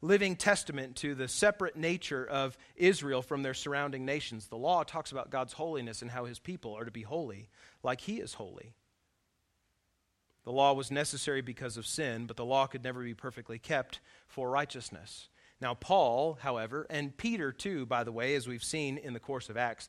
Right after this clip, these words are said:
had both come to understand that righteousness and membership in the covenant community of God's people through Christ came only by faith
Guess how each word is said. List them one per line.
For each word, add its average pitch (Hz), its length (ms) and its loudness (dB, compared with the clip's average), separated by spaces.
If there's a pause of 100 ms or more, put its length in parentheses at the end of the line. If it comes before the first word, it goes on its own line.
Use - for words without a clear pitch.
(240)
had 147 200 4
both 220 260 6
come 208 240 4
to 170 100 2
understand 160 520 2
that 131 100 -2
righteousness 220 840 2 (240)
and 147 220 0
membership 202 580 4
in 165 160 -6
the 151 80 -2
covenant 233 560 4
community 180 500 2
of 135 100 0
God's 160 320 6
people 165 380 0
through 143 240 -4
Christ 185 420 4 (240)
came 185 260 6
only 285 400 8
by 226 240 8
faith 247 460 6